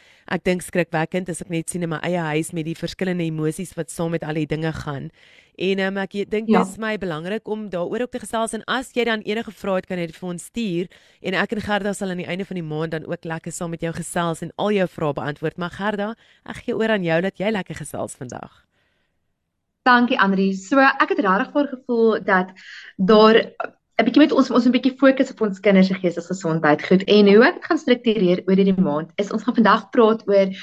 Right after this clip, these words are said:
Speaker 2: hoe ondersteun jy jou, jou voorskoolse kind, en dan gaan ons 'n bietjie fokus op jou laerskoolkind, en dan gaan ons dit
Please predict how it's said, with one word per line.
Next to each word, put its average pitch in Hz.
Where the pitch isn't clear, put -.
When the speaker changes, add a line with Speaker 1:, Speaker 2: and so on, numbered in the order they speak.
Speaker 2:
hoe 226
ondersteun 233
jy 208
jou, 170
jou 170
voorskoolse 233
kind, 254
en 202
dan 175
gaan 202
ons 214
'n -
bietjie 190
fokus 196
op -
jou 170
laerskoolkind, 294
en 202
dan 170
gaan 202
ons 190
dit 185